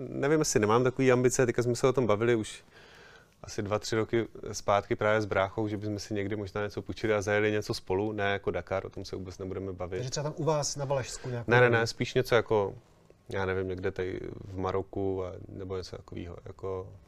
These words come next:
Speaker 1: že bychom si zajeli nějaký třeba týdenní závod.
Speaker 2: A ty bys navigoval?
Speaker 1: No, spíš bychom se střídali,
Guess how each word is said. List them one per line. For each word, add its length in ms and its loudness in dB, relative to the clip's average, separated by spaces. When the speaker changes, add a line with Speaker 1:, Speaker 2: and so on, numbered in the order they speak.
Speaker 1:
že 120 -16
bychom 160 -6
si 120 -10
zajeli 280 2
nějaký 300 -4
třeba 200 -4
týdenní 380 -2
závod. 440 2
Speaker 2:
A 60 -14
ty 100 -2
bys 100 0
navigoval? 540 -2
Speaker 1:
No, 240 2
spíš 200 -6
bychom 200 -2
se 140 -4
střídali, 520 0